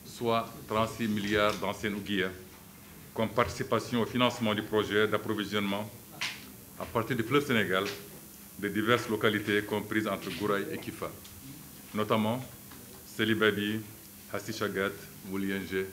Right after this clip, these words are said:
et Kankossa. Le montant objet de cette convention est destiné à financer deux composantes importantes du projet, les lots un et deux, relatives à la station de prise et de traitement d'eau, le réseau de stockage d'eau,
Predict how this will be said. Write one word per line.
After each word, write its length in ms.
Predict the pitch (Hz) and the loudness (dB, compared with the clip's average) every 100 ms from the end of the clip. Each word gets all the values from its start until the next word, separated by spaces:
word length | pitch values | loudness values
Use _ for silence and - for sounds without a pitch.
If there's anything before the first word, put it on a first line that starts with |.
| - | -10
et 60 | 95 | -6
Kankossa. 480 | 101 87 90 - 87 - - - - - - - - - - - - - - - - - | -4 -4 -6 -8 -10 -12 -18 -20 -20 -20 -20 -20 -20 -20 -20 -20 -18 -18 -18 -18 -16 -2
Le 80 | 104 | 4
montant 420 | 123 131 143 135 | 4 4 4 2
objet 220 | 127 139 | 2 4
de 60 | 131 | 4
cette 180 | 131 - | 2 2
convention 560 | 135 131 127 - 85 - - | 4 4 2 0 -4 -6 -6
est 60 | 101 | 0
destiné 420 | 110 110 117 123 | 2 2 2 4
à 100 | 110 | 4
financer 540 | - 123 117 - 123 | 2 2 2 2 0
deux 280 | 113 92 156 | 2 4 4
composantes 580 | 156 135 127 113 120 135 | 4 0 0 0 0 2
importantes 400 | 143 - - 123 | 0 0 0 0
du 60 | 110 | 0
projet, 360 | 110 90 85 82 - - - | 0 0 0 -4 -10 -16 -8
les 100 | 95 | -4
lots 240 | 98 110 107 | 0 0 0
un 80 | 107 | -4
et 100 | 87 | -2
deux, 240 | 90 87 - - - - - - - - - 101 | 0 -2 -2 -14 -18 -18 -18 -18 -18 -18 -8 -2
relatives 480 | 104 117 117 127 | 4 4 4 0
à 60 | 117 | 2
la 80 | 101 | 0
station 340 | 123 120 131 | 0 0 2
de 100 | 110 | 2
prise 380 | 98 123 131 123 - - | 2 2 2 0 -6 -8
et 60 | 98 | -4
de 80 | 98 | -2
traitement 420 | 110 113 - 104 | 0 0 2 0
d'eau, 280 | 95 135 - - - - - - - - - - - - - | 0 -2 -4 -14 -18 -20 -20 -20 -20 -18 -18 -18 -18 -18 -6
le 120 | 87 101 | 0 4
réseau 260 | 123 127 | 6 4
de 60 | 117 | 2
stockage 480 | 113 120 123 117 98 | 2 2 4 4 2
d'eau, 200 | 147 | 0